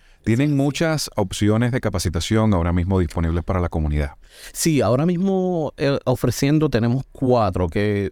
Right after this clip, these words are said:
Speaker 2: si podemos, ah, hablamos un poquito en esa,
Speaker 1: Ujú.
Speaker 2: en esas cuatro que tenemos establecidas. Y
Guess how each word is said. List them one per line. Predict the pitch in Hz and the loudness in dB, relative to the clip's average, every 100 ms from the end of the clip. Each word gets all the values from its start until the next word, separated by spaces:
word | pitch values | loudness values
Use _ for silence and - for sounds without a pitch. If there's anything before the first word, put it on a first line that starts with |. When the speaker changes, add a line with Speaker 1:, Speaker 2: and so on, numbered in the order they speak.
| 117 - | -6 -8
Speaker 2:
si | - 117 110 104 _ - 110 - | -2 0 2 -2 _ -20 -20 -2
podemos, | 120 123 135 127 | 2 2 2 0
ah, | 110 107 - | 0 0 0
hablamos | 110 104 110 | 0 2 2
un | 120 120 | 0 0
poquito | 123 117 | -2 2
en | 123 | 2
esa, | 123 104 104 - - | 2 0 -4 -6 -14
Speaker 1:
Ujú. | 87 101 | -6 0
Speaker 2:
en | 120 | 0
esas | 107 123 | 0 -2
cuatro | - 123 127 | 0 0 2
que | 120 | 0
tenemos | 120 113 110 101 | 0 0 0 -2
establecidas. | 110 - 117 117 - 131 113 113 117 - _ | -2 0 2 2 2 2 2 0 -2 -14 _
Y | 120 110 107 104 | 0 2 0 -2